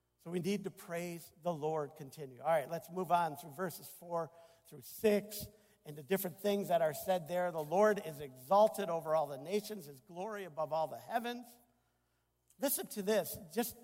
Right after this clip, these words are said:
for repetition a little bit of the first three verses here. Malachi one, verse eleven. "My name will be great among the nations, from where the sun rises to where it sets.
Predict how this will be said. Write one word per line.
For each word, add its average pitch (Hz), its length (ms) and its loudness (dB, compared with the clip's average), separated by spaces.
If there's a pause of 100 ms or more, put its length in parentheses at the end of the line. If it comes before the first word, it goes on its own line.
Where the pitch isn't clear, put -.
(180)
for 196 160 2
repetition 196 680 -2
a 165 40 -8
little 175 180 -8
bit 175 200 -6
of 156 100 -10
the 160 60 -10
first 190 360 -4 (520)
three 220 180 6
verses 202 400 2
here. 156 180 -10 (520)
Malachi 240 840 6
one, 214 580 2 (220)
verse 202 240 2
eleven. 156 440 -2 (680)
"My 190 220 2
name 220 340 2
will 254 140 4
be 196 160 4
great 151 480 -6 (100)
among 175 380 -2
the 156 80 -4
nations, 160 600 -12 (540)
from 190 180 4
where 226 340 4
the 214 140 2
sun 190 420 2
rises 254 760 2
to 175 60 -14
where 185 360 -2
it 214 180 0
sets. - 580 -4